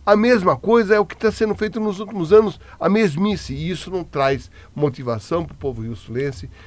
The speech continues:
não traz aquilo que todos que-, querem, que é o progresso. De forma que, apesar dessa, dessa motivação toda, com o dinheiro que tá sendo despejado na cidade, né, os acontecimentos mostram que isso não traz vantagem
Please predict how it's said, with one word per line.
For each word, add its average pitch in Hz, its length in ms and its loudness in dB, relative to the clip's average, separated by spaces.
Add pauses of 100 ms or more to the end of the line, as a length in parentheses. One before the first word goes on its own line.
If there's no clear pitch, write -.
(120)
não 143 160 4
traz 139 500 0 (100)
aquilo 139 300 -10
que - 60 -18
todos 143 240 -10
que-, 165 280 -8
querem, 175 280 -4
que - 100 -10
é 202 40 -4
o 190 40 -8
progresso. 156 480 -10 (260)
De 135 80 -10
forma 160 300 0
que, 147 320 -8 (260)
apesar 135 600 2
dessa, 117 560 -4
dessa 117 280 -6
motivação 120 640 -6
toda, 131 300 -4
com 131 240 -6
o - 20 -4
dinheiro 143 420 2
que 151 100 -12
tá 151 100 -4
sendo 151 160 -6
despejado 123 680 -6 (300)
na 123 120 -4
cidade, 123 640 -6
né, 131 240 -4 (240)
os 139 160 -4
acontecimentos 143 800 -6
mostram 135 420 -6
que 147 160 -14
isso 151 220 -8
não 185 160 -6
traz 147 300 -4
vantagem 143 600 -8